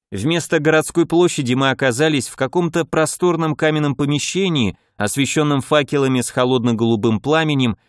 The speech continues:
и единственной двустворчатой дверью, ведущей отсюда. Портала за спиной, через который мы сюда попали, я не заметил, что также не радовало. «И куда нас перенесло?»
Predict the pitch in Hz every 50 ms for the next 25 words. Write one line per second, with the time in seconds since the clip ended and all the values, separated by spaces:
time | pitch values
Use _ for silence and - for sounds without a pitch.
0 | _ _ _ _ 160 190 180 143 160 180 165 165 226 226 - - - 175 165 160
1 | 147 127 131 139 - - - 147 156 139 - - - - 143 135 120 120 143 156
2 | 156 143 127 113 120 117 107 120 120 - - - 107 104 95 - - - 95 92
3 | 82 80 - - _ _ _ _ _ _ _ _ _ _ _ _ - 147 151 151
4 | - 214 226 233 214 190 147 170 160 - - 180 180 180 175 156 - 165 151 143
5 | - - 151 147 - 160 160 151 143 143 143 - - 143 131 135 131 - 135 127
6 | - - 147 143 135 123 113 117 117 113 113 101 90 117 113 123 147 156 151 -
7 | 143 120 101 - _ _ _ - - - 185 175 190 202 220 190 170 190 175 170
8 | 160 156 143 117 90 92 85 85 82 82 - - _ _ _ _ _ _ _ _
9 | _ _ _ _ _ _ _ _ _ - 113 104 - - 127 110 127 139 151 160
10 | 156 143 135 - - - 139 135 139 139 135 131 120 - - - 101 98 98 107
11 | 127 156 151